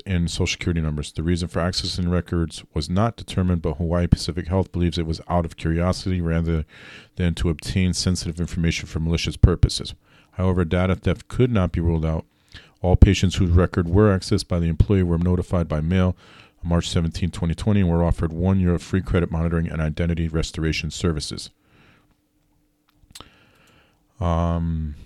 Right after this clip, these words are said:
the Minnesota-based senior care provider LifeSpark, which is spelled S P R K, is notifying nine thousand of its clients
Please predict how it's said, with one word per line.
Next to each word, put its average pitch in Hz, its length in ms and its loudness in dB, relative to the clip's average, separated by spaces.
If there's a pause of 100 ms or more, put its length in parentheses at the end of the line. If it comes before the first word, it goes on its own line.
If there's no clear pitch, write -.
(240)
the 85 100 -2
Minnesota-based 92 1120 2
senior 98 380 2
care 92 580 4
provider 87 480 4
LifeSpark, 92 800 0 (260)
which - 180 -4
is 82 80 -2
spelled 85 440 -2
S 90 100 -2
P - 160 -2
R 78 80 0
K, 90 360 2
is - 300 -6
notifying 92 540 2
nine 92 220 0
thousand 90 380 2
of 80 100 -2
its 80 120 -4
clients 95 440 0